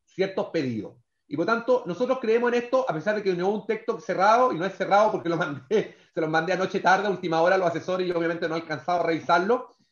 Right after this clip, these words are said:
entendemos que también hay un principio de consenso respecto de lo que buscamos con esto, ¿ya? Y podemos obviamente después revisar el texto en detalle.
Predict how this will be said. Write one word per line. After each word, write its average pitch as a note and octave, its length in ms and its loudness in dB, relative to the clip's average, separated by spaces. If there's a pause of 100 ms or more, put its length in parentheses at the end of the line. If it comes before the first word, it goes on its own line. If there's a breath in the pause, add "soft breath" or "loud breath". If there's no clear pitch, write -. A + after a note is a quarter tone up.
(120 soft breath)
entendemos E3+ 500 -2
que F#3 80 -2
también E3 300 -2
hay F#3 120 -2
un F3+ 120 -4
principio F#3 760 -4 (160)
de C#3+ 180 -4
consenso G3 680 -4
respecto F3+ 420 -4
de E3 60 0
lo D3+ 100 -2
que D3 80 -4
buscamos C#3+ 680 0
con A2+ 160 -2
esto, - 300 -16 (160)
¿ya? D3 220 2
Y E3 40 -2
podemos D#3 300 -2
obviamente D#3 320 -2
después D#3 180 -4
revisar D#3+ 280 -2
el - 140 -10
texto D3+ 500 -6 (300)
en C3 180 -6
detalle. - 440 -8